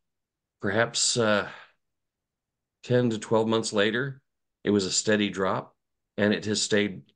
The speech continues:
down at that level ever since. Again, I don't know if it was one or the other or the combination, um, but, uh, I think abiraterone is a, uh, a, a very good next step to pursue.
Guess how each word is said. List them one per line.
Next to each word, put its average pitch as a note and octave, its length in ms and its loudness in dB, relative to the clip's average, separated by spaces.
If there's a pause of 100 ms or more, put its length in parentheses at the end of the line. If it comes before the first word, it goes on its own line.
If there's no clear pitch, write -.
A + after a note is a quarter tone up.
(240)
down G2 280 2
at G2 100 -8
that G2+ 160 -6
level F#2 280 0
ever F2 160 -2
since. F#2+ 480 -4 (320)
Again, A2 300 6
I F2+ 120 0
don't G#2 220 0
know A2+ 140 2
if A2 100 -2
it - 100 -6
was F#2+ 180 -2
one G#2+ 240 0
or A2+ 60 -2
the G2+ 140 -2
other G#2 180 -2
or D2+ 60 -2
the F#2 80 -4
combination, G#2 920 -2 (520)
um, F#2 600 0 (520)
but, G2 480 2
uh, F#2 240 6
I G2+ 100 0
think G#2+ 400 0 (160)
abiraterone G2 760 2 (440)
is G2+ 460 4
a, F#2 400 -2
uh, F2+ 400 -6 (140)
a, - 80 4 (340)
a F#2+ 80 6
very G#2 260 4
good F#2 340 0
next F#2 300 -4
step - 280 -2
to - 100 -6
pursue. - 560 -2